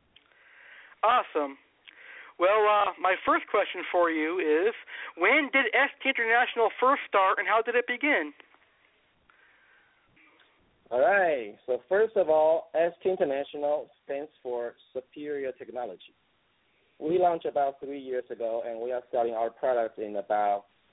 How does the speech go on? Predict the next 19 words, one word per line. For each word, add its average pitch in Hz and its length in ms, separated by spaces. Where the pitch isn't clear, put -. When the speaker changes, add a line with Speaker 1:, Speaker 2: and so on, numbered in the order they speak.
Speaker 2:
five 127 180
different 120 320
countries 101 420
right 95 200
now. 92 340
And 117 340
the - 40
idea 139 460
about 123 540
starting 139 280
S 117 160
T 120 80
National 110 720
actually 120 240
starting 151 380
from 107 400
I 120 100
had 131 200
difficulty 120 720